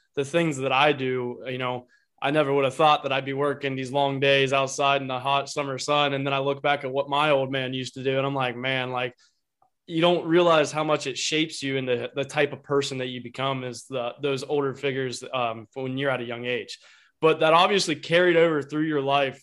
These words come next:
'cause now back in, I believe it was two thousand three, you and Corey Gregory took the leap and started something, something that I don't know if you guys expected it to go the way it, it has gone,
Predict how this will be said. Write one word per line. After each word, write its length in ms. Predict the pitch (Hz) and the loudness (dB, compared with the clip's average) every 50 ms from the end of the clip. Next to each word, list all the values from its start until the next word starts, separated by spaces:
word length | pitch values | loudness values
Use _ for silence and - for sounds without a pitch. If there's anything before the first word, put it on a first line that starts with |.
| _ _ | _ _
'cause 160 | - 139 127 | -10 -10 -6
now 540 | 131 147 147 147 147 147 147 143 139 143 139 139 - _ _ _ _ _ | -4 0 0 2 4 4 4 4 2 2 0 -2 -8 _ _ _ _ _
back 380 | - 147 156 160 170 165 - 156 | 0 2 2 2 2 0 -4 -8
in, 380 | 156 151 147 143 143 143 139 | -6 -4 -2 -2 -2 -2 -2
I 100 | 135 139 | -4 -6
believe 380 | 131 135 135 147 180 208 208 196 | -6 -4 -2 0 0 0 2 0
it 20 | |
was 180 | 196 185 160 - | 0 0 -2 -2
two 160 | - 185 180 | -4 -4 0
thousand 440 | 175 175 175 165 156 151 139 135 135 | 4 4 4 4 2 -2 -6 -8 -8
three, 240 | 156 170 185 175 156 | -4 0 0 0 2
you 200 | 143 151 156 165 | 2 0 0 0
and 120 | 170 147 | 0 -2
Corey 260 | 156 160 160 160 156 | 0 2 2 2 2
Gregory 560 | 156 156 151 151 139 151 151 160 170 170 175 _ _ _ _ _ _ | 2 2 0 0 0 0 -2 -2 -4 -6 -8 _ _ _ _ _ _
took 240 | - 160 160 156 160 | 2 2 2 2 2
the 80 | 165 156 | 0 2
leap 340 | 151 147 151 170 180 175 165 | 4 6 4 4 4 2 0
and 240 | 156 147 147 135 | 0 0 0 -4
started 400 | - - 165 160 156 151 147 131 | -4 0 2 2 2 2 0 -4
something, 580 | - - 139 131 120 127 143 151 160 170 170 170 - - _ _ _ _ | -4 -6 -6 -6 -6 -6 -6 -4 -4 -4 -6 -10 -16 -20 _ _ _ _
something 560 | - - - 170 180 175 175 190 180 180 180 | -8 -2 0 0 0 2 2 2 2 4 6
that 280 | 170 165 156 147 - - - | 6 6 6 4 2 0 0
I 140 | 139 160 | 2 2
don't 180 | 190 208 190 170 | 2 2 2 4
know 140 | 170 165 160 | 4 4 4
if 100 | 143 143 | 4 2
you 120 | 170 202 | -2 0
guys 220 | 190 185 175 160 156 | 2 2 2 0 -2
expected 480 | 143 135 - - 170 165 - - 160 | -6 -6 -4 -2 -4 -2 -2 -4 -4
it 160 | 156 156 - - | -4 -4 -6 -8
to 140 | 139 135 127 120 _ - | -10 -10 -10 -14 _ 4
go 240 | 156 151 156 170 180 | 6 8 8 8 8
the 80 | 180 | 8
way 260 | 175 180 180 185 185 175 | 8 8 8 6 6 2
it, 220 | - 143 151 147 - | 0 -4 -8 -4 -2
it 160 | 143 139 131 | -2 -2 0
has 260 | 127 151 170 190 185 | 0 0 0 0 0
gone, 460 | 180 208 214 226 247 262 277 262 254 | 0 0 0 0 0 -2 -4 -6 -10